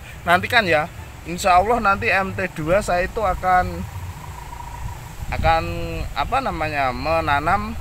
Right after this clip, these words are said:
padi jenis B Y dua kosong delapan ya. Yang katanya itu kan dari, ya, dari, itu kan dari Aceh sendiri, padi lokal Aceh yang dikembangkan oleh sebuah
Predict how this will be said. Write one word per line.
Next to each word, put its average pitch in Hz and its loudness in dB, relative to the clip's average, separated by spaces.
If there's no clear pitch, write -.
padi 196 0
jenis 156 -4
B 147 2
Y 143 0
dua 156 6
kosong 160 0
delapan 135 6
ya. 95 0
Yang 160 4
katanya 165 6
itu 196 -6
kan 226 2
dari, 165 -2
ya, 113 -2
dari, 139 0
itu 165 -6
kan 165 2
dari 135 -2
Aceh 170 8
sendiri, - 4
padi - 4
lokal 135 4
Aceh 127 2
yang 147 0
dikembangkan 135 -2
oleh 143 0
sebuah 135 8